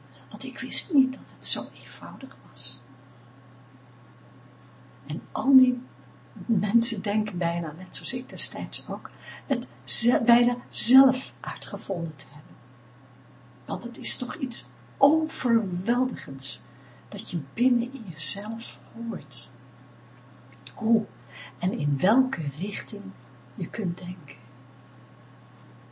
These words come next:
Er is één voorwaarde om tot deze goede afloop te komen. Dat je weet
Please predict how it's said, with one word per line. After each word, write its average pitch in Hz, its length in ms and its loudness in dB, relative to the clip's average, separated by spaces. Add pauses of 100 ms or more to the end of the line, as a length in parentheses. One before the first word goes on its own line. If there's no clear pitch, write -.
Er - 100 0
is - 180 6
één 262 220 10
voorwaarde 240 720 -2 (720)
om 175 160 -6
tot 175 200 -2 (320)
deze 262 400 6
goede 226 460 0 (560)
afloop - 500 -4
te - 140 -16
komen. 247 500 2 (2500)
Dat - 200 -14
je 175 60 -12
weet 233 560 0